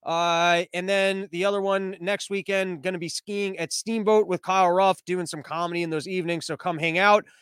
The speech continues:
Oh, one last announcement, and then we'll actually get into the news, 'cause I don't, I don't really have all that many announcements.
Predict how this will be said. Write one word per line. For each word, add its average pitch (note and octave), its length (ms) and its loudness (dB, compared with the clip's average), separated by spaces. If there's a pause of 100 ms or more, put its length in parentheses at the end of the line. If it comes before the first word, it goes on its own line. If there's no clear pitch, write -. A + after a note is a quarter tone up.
(100)
Oh, G#3+ 280 6 (120)
one G#3 220 0
last G3 340 2
announcement, E3+ 560 -4
and D#3 100 -6
then F#3+ 80 -2
we'll F#3 120 0
actually E3+ 300 -2
get D#3 100 -4
into C#3+ 180 -10
the C3 60 -8
news, A#2+ 240 -12
'cause F#3+ 180 -6
I A3+ 160 2
don't, G#3+ 200 2
I G#3 100 0
don't F#3+ 140 -2
really D3+ 180 -2
have C3 220 -4
all C#3 220 -4
that C3+ 120 0
many B2 160 -6
announcements. C3+ 520 -4